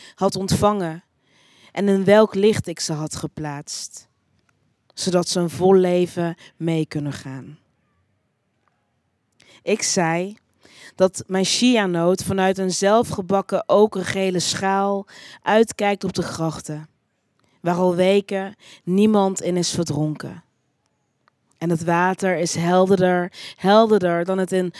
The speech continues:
lange tijd is geweest. Oma zuchtte. Zo'n zucht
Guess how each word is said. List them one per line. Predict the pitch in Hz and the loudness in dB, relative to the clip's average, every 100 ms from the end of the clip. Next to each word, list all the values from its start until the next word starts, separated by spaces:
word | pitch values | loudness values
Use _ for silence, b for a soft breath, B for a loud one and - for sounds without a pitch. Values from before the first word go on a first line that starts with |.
| B | B
lange | - 196 202 185 | 2 4 4 2
tijd | 190 190 190 185 | 2 2 0 -2
is | - 175 - | -2 -2 0
geweest. | 170 151 143 143 - - - - _ _ _ _ _ _ _ _ _ _ _ _ _ _ _ _ _ _ _ _ _ | -2 -2 -4 -6 -8 -10 -14 -20 _ _ _ _ _ _ _ _ _ _ _ _ _ _ _ _ _ _ _ _ _
Oma | 175 185 180 | 0 2 0
zuchtte. | 170 165 185 143 - 151 - b b b b b b b b b | -2 0 0 0 -8 -12 -12 b b b b b b b b b
Zo'n | b - 180 | b 0 2
zucht | 180 190 202 - - | 4 4 4 2 -10